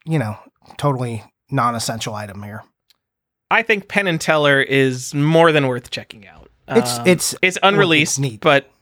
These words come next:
Speaker 2: it's pretty much complete. It's, uh,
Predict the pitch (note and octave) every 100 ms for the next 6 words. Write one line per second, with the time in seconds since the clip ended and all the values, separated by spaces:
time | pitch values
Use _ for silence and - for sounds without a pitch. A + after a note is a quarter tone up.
0 | - C#3+ - E3 D3 C#3 - B2 - B2+
1 | A#2 _ - _ _ _ _ - C#3 -
2 | D#3 C#3 C3+ C3 B2+